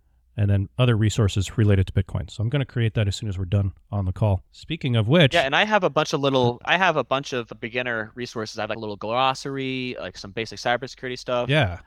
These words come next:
Speaker 2: I can send that to you if you want, if you want to post that in your Bitcoin section.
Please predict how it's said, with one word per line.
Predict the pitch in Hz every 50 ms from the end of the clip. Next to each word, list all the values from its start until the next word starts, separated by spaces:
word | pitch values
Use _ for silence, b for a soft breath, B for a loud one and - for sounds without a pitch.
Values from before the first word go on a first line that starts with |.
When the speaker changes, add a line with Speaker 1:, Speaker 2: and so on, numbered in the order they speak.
| _ -
Speaker 2:
I | 123
can | 131 143
send | - - 143 139
that | 131 123 -
to | 127
you | 117
if | 117 107 120
you | 127
want, | 120 113 - 120
if | 113 -
you | 135
want | 127 113 -
to | 135
post | 123 120 -
that | 127 117
in | 113 113
your | 107 98
Bitcoin | 113 - - 107 95
section. | - 98 90 - - 80 78